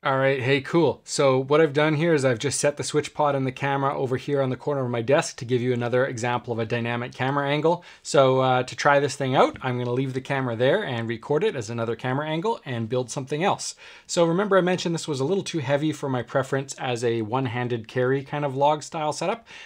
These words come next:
but it's super handy to use with a super clamp as another way to move this wireless camera rig anywhere around your studio by clamping to a table, a bookshelf, a C-stand, or anything else like that.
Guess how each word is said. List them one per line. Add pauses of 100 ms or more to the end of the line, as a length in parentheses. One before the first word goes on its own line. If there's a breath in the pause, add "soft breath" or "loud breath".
(140 loud breath)
but
it's
super
handy
to
use
with
a
super
clamp (320 loud breath)
as
another
way
to
move
this
wireless
camera
rig
anywhere
around
your
studio
by
clamping
to
a
table, (300 loud breath)
a
bookshelf,
a
C-stand,
or
anything
else
like
that.